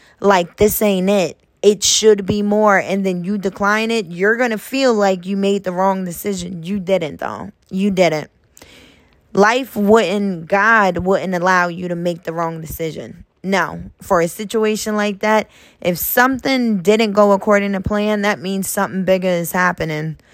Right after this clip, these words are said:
Something bigger is waiting for you.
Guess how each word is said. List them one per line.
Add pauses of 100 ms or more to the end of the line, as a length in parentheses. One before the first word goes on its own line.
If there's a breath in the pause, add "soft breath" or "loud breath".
(260 soft breath)
Something
bigger
is
waiting
for
you.